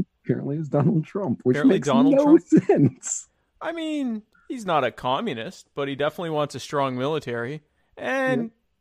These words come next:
Speaker 1: Yeah.
Speaker 2: he dabbles in socialist econ-, I'm not sure I've called it socialist economics, but he's certainly, certainly dabbling on the fringe there. I guess they're, you know,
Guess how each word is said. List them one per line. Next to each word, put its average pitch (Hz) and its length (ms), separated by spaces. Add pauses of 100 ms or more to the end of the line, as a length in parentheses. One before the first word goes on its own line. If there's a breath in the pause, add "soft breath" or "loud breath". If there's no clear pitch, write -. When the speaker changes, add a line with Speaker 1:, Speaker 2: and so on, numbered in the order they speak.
Speaker 1:
Yeah. 403 220
Speaker 2:
he 311 140
dabbles 165 580
in 139 100
socialist 147 560
econ-, 139 220
I'm 135 120
not 151 120
sure 135 180
I've - 80
called - 240
it - 60 (100)
socialist 180 720
economics, 151 480
but 143 120
he's 135 100
certainly, 147 500 (280)
certainly 160 340
dabbling 143 460
on 139 120
the 131 60
fringe 151 320
there. 196 240
I 185 60
guess 175 240 (300 soft breath)
they're, 220 280
you 208 140
know, 220 340